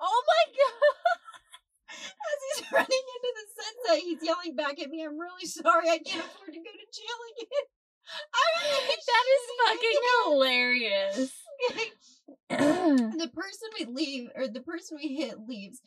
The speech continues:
Speaker 2: So I'm the only person there, and the police show up. I had to call my parents to come pick me up because I have no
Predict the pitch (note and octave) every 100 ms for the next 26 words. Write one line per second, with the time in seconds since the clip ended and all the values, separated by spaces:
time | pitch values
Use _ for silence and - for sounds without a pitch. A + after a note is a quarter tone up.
0 | _ _ _ _ - D#4 E4 D#4+ - D#4
1 | G4 G#4+ E4+ E4 D#4 G3 A3 A#3+ G3 G#3+
2 | - A#3+ C4 B3 D4 C#4+ D4+ C#4+ - C4+
3 | B3+ B3+ D#4+ E4 F#4+ F#4+ E4 C4+ B3 -
4 | C4+ G#3+ C#4+ D#4 - C4 A3 B3 C4 B3
5 | A3 G#3 A3+ A#3+